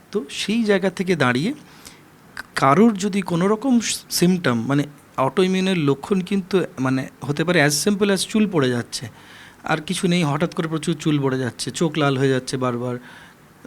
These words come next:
ব্রেন এফেক্ট হচ্ছে, খিঁচুনি হচ্ছে, হা-, হার্ট এফেক্ট হচ্ছে, শুকনো কাশি, শ্বাসকষ্ট হচ্ছে, লিভারের সমস্যা হচ্ছে, বারবার কোনো কারণ খুঁজে পাওয়া যাচ্ছে না, কিডনি দিয়ে প্রোটিন লিক হয়ে যাচ্ছে, এগুলো সবকটাই কিন্তু অটোইমিউন ডিজিজের লক্ষণ হতে পারে।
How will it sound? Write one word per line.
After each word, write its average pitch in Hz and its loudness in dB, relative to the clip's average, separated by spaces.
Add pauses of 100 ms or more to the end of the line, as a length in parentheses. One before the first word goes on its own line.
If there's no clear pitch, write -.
ব্রেন 160 0
এফেক্ট 147 0
হচ্ছে, 143 -2
খিঁচুনি 160 0
হচ্ছে, 143 0
হা-, 113 -8 (220)
হার্ট 151 0
এফেক্ট 147 -2
হচ্ছে, 135 -4
শুকনো 175 -2
কাশি, 143 0
শ্বাসকষ্ট 147 -2
হচ্ছে, 135 0 (720)
লিভারের 180 6
সমস্যা 165 0
হচ্ছে, 151 0
বারবার 143 4
কোনো 143 2
কারণ 139 4
খুঁজে 131 0
পাওয়া 127 4
যাচ্ছে 123 0
না, 123 0 (440)
কিডনি 175 2
দিয়ে 156 2
প্রোটিন 151 2
লিক 139 2
হয়ে 131 4
যাচ্ছে, 127 0
এগুলো 190 -2
সবকটাই 214 0
কিন্তু 185 0 (480)
অটোইমিউন 165 4
ডিজিজের 143 0
লক্ষণ 131 -2
হতে 120 -4
পারে। 107 -6